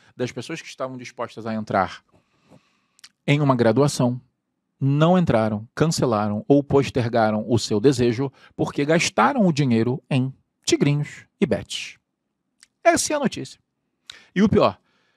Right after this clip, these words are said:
nas rendas menores, esse percentual consegue ser maior que trinta e cinco por cento.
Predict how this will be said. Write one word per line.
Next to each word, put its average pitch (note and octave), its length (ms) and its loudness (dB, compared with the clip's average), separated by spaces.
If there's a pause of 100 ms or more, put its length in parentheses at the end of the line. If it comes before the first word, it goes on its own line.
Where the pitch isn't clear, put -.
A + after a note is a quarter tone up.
nas D#3+ 240 4
rendas E3+ 360 4
menores, E3+ 880 0 (500)
esse - 180 0
percentual D#3+ 480 0
consegue D#3 320 -4
ser D#3 160 -2
maior D3+ 440 4
que D3+ 100 -2
trinta C#3+ 220 -4
e C3+ 40 0
cinco - 240 -6
por A#2 140 -4
cento. - 260 -10